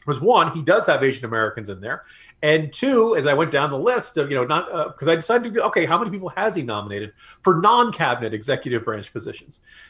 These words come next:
And he's got, you know, a bunch at the State Department, bunch at the Labor Department, commissioner of the Federal Trade Commission, uh, undersecretary, deputy, tra-, like, there's a whole bunch of jobs that Asian Americans have been nominated for. Now, the other intriguing aspect here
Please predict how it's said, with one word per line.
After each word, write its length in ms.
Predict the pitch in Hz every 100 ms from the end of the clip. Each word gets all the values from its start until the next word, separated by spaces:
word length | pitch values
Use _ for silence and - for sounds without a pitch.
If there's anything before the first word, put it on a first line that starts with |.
| -
And 120 | 262
he's 120 | 202
got, 380 | 202 151 - -
you 80 | 180
know, 300 | 107 104 -
a 40 | -
bunch 240 | 240 -
at 100 | 196
the 60 | -
State 280 | - 185
Department, 600 | 175 - 170 156 156 147
bunch 260 | - 262 -
at 80 | 185
the 60 |
Labor 340 | 139 143 143 139
Department, 680 | 131 - 135 131 135 127 - _ _
commissioner 420 | - 208 262 247
of 40 | 202
the 60 |
Federal 340 | 170 190 170 151
Trade 340 | - 139 131
Commission, 560 | 139 123 120 139 120 120 _ _ -
uh, 180 | 123 123
undersecretary, 800 | 208 233 233 - 247 202 190 185
deputy, 360 | 151 156 156 135
tra-, 120 | 135
like, 140 | 202 -
there's 140 | 247
a 60 | 220
whole 440 | - - 277 269
bunch 240 | 247 220
of 80 | 196
jobs 400 | 160 190 160 135
that 100 | 151
Asian 240 | 180 170 165
Americans 440 | 143 147 143 135
have 80 | 131
been 120 | 123
nominated 460 | 127 127 113 101 -
for. 100 | 113
Now, 120 | 165
the 120 | 190
other 240 | 196 254 262
intriguing 440 | 220 240 214 180
aspect 460 | 160 190 - 113 -
here 220 | - -